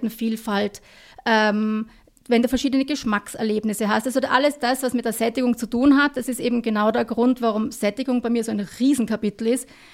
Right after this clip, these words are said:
in meinem Fast Formel drei Esskurs. Ähm, ein anderer Punkt, der den Setpoint nach oben steigen lässt, ist chronische Entzündung, die sogenannte Silent Inflammation. Das ist auch der Vorläufer von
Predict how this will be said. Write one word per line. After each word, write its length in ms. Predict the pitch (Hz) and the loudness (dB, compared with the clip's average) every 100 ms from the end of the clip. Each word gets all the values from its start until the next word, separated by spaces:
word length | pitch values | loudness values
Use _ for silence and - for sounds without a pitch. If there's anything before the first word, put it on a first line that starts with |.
| - | -4
in 120 | 233 | 2
meinem 320 | 220 220 220 | 2 2 0
Fast 280 | 220 214 220 | 0 -2 -2
Formel 180 | 254 233 | -2 -4
drei 240 | 233 202 | -2 -4
Esskurs. 560 | 202 233 - 190 247 - - - - - - | -4 -6 -6 -4 -4 -6 -16 -20 -20 -20 -4
Ähm, 380 | 254 254 269 269 - | 2 4 4 2 0
ein 160 | 262 | 0
anderer 300 | 262 294 359 | 2 2 2
Punkt, 260 | 349 339 311 | 0 0 0
der 60 | 294 | 0
den 380 | 277 277 269 - | 2 0 -2 -6
Setpoint 540 | - 277 - 302 277 | 0 0 2 0 2
nach 100 | 269 | 0
oben 240 | - 254 | 0 0
steigen 280 | 269 233 226 | 0 0 -2
lässt, 280 | 226 233 233 | 0 -2 -4
ist 200 | 254 - | -12 -14
chronische 500 | - 247 285 285 262 | -6 0 2 2 0
Entzündung, 600 | 226 226 226 233 311 453 - - - - | -4 -2 0 2 0 -4 -18 -20 -14 -10
die 60 | |
sogenannte 400 | 247 254 240 240 | -4 -2 -2 -2
Silent 440 | 226 220 208 254 254 | -4 0 2 2 0
Inflammation. 640 | 240 233 208 202 269 277 - - - - | -2 0 0 0 0 -2 -2 -16 -20 -10
Das 100 | - 254 | -4 -4
ist 160 | 254 | -2
auch 340 | 220 247 269 - | 0 0 0 -2
der 160 | 247 | -6
Vorläufer 580 | 226 - 233 269 262 269 | -4 -2 0 0 -2 -4
von 160 | 247 | -6